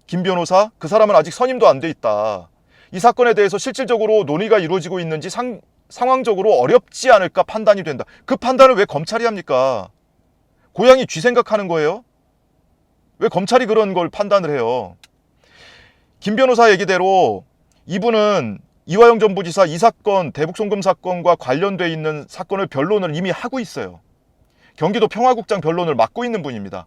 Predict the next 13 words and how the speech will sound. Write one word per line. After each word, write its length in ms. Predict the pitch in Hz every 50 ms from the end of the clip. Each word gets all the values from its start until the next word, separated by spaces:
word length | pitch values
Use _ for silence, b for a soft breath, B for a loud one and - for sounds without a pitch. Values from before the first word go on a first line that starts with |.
| _ _ _
그러니까 300 | - 220 240 202 - 214
이 80 | 151
사건에 380 | 160 151 240 - - 240 226 214
대해서 260 | 170 196 180 160 175
기본적으로 500 | - - 170 160 214 175 202 175 180 160
이해를 300 | 139 127 156 185 175 170
하고 220 | 123 - 214 220 208
있고, 420 | 214 - _ 156 165 135 98 - b b b b b b b b
그리고 400 | - 185 220 214 233 220 190 - - _
본인 300 | - 170 214 240 247 233
입에 400 | 220 202 202 202 190 170 151 104 - _ _ _ _ _ _ _ _ _ _ _
발언에 320 | - 156 170 196 190 180 - _ _ _ _ _ _ _ _ _ _ _ _ _ _ _ _ _ _ _ _ _
의하면 580 | - 127 165 185 175 170 170 190 190 160 113 82